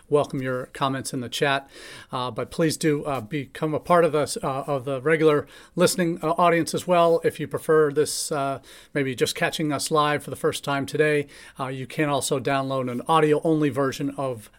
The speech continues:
the Midweek Roundup, uh, on your, all your favorite podcast providers as well. So while you walk, work out, or work, uh, you'll have that a-, as an option for c-, getting this content each week. So thanks so much again for joining us live.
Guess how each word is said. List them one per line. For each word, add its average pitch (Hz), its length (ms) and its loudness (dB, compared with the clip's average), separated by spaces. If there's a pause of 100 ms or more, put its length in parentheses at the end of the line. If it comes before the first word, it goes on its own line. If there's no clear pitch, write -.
the 127 240 -8
Midweek 131 480 -4
Roundup, 127 420 -4 (360)
uh, 127 180 -10 (140)
on 131 160 -4
your, 151 80 -4
all 139 260 0
your 127 80 -4
favorite 135 340 -4
podcast 123 640 -8
providers 120 600 -8
as 127 160 -8
well. 120 360 -8 (320)
So 123 220 -8
while 120 240 -4
you 117 140 -10
walk, 131 360 0
work 135 240 -6
out, 123 320 -6 (360)
or 131 280 -4
work, 143 380 2 (320)
uh, 151 100 -2
you'll 131 220 -4
have 123 220 -6
that 127 260 -4
a-, 131 260 -8
as 131 180 -10
an 120 100 -8
option 120 500 -8 (160)
for 120 400 -6 (160)
c-, 160 80 -8 (100)
getting 131 260 0
this 117 200 -4
content 117 640 -10
each 123 260 -14
week. 123 280 -10
So 131 140 -4
thanks 180 260 4
so 165 100 4
much 135 220 -2
again 127 200 -4
for 127 140 -6
joining 120 300 -8
us - 160 -12
live. 127 260 -6